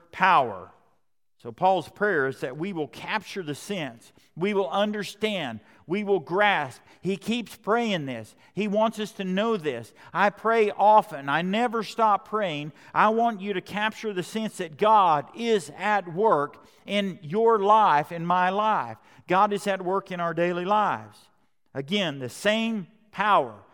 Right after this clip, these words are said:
that God used to raise Jesus from the dead,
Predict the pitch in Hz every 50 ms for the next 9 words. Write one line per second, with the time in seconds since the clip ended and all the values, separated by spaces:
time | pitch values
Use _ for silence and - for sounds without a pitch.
0 | _ _ _ _ 139 151 156 135 196 202 202 208 208 202 185 156 160 190 208 202
1 | 175 139 120 113 107 - - _ _ _ _ _ - 170 170 165 190 208 208 196
2 | 151 - - 190 208 214 180 180 180 - - - 190 185 175 156 147 139 180 196
3 | 175 147 127 123 127 131 127